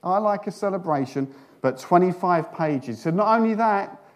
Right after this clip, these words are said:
there's a centerpiece as well, big center spread. You can pull it out in case the first twenty-five pages, we didn't even know the name. And he said, "But I went straight to page twenty-six just to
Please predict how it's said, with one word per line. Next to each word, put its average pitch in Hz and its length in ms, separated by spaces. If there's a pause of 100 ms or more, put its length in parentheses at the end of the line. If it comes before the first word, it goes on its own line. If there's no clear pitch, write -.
(840)
there's 180 160
a 180 80
centerpiece 180 800
as 135 140
well, 175 260
big 208 180
center 240 420
spread. - 340
You 170 80
can 180 160
pull 240 180
it 233 100
out 214 240
in 156 60
case 190 220
the 175 100
first 254 400
twenty-five 131 580
pages, 123 300 (220)
we 202 80
didn't 269 180
even 214 160
know 185 140
the 156 80
name. 226 560 (1400)
And 156 80
he 175 80
said, 185 420 (840)
"But 151 120
I 185 120
went 180 240
straight 165 340
to - 100
page 156 320
twenty-six 135 600
just 254 340
to 208 220